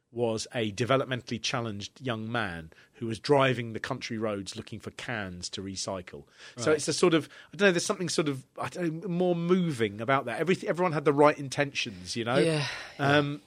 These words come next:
Speaker 1: and he, he was out for his morning jog, uh, when he lost it. The man apparently had no insurance, and so he was never charged with any offence.
Speaker 2: Right.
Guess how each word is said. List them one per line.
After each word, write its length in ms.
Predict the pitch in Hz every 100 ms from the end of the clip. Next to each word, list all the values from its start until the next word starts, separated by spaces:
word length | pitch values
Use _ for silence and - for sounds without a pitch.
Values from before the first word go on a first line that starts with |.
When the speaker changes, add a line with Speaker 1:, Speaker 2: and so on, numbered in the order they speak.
| - _
Speaker 1:
and 260 | 151 151 147
he, 320 | 139 147 147
he 180 | 143 147
was 100 | 135
out 160 | 135 123
for 80 | 127
his 80 |
morning 400 | 113 127 120 117
jog, 400 | 104 135 98 90 - _ _
uh, 200 | 104 98
when 180 | 98 123
he 100 | 113
lost 280 | 110 123 -
it. 100 | 90
The 60 | 123
man 220 | 147 147
apparently 280 | 135 135 123
had 140 | 113
no 140 | 120 117
insurance, 760 | 107 - 147 104 85 104 - - - _
and 340 | 117 104 104 101
so 360 | - 101 101
he 160 | 95 107
was 120 | 98
never 220 | 113 107
charged 600 | 107 - 110 101 98 -
with 120 | 98 101
any 180 | 101
offence. 480 | 101 - 110 78 - -
Speaker 2:
Right. 220 | 110 104